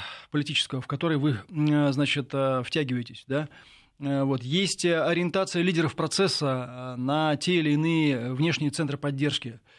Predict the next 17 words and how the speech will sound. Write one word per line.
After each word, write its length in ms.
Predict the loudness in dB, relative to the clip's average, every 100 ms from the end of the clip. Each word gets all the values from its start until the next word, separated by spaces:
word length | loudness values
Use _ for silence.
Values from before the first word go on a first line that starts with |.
| -20 -20 -6
Есть 300 | 0 0 0
геополитическая 560 | 0 0 0 -2 -2
ситуация, 640 | -2 0 2 2 0 -4 -4
в 60 |
которой, 320 | -2 0 2 4
э, 200 | 4 4
вот 180 | 2 0
так 160 | 0
подобный 220 | 0 0
процесс 240 | 2 0 0
обязательно 440 | 2 2 0 -2
вписывается. 600 | -4 -2 0 -2 -4 -8 -20 _ -20 -4
Поэтому 340 | -2 0 2
вы 140 | 2 2
даже 240 | 2 2
можете 400 | 2 2 2 2
думать, 460 | 4 4 4 0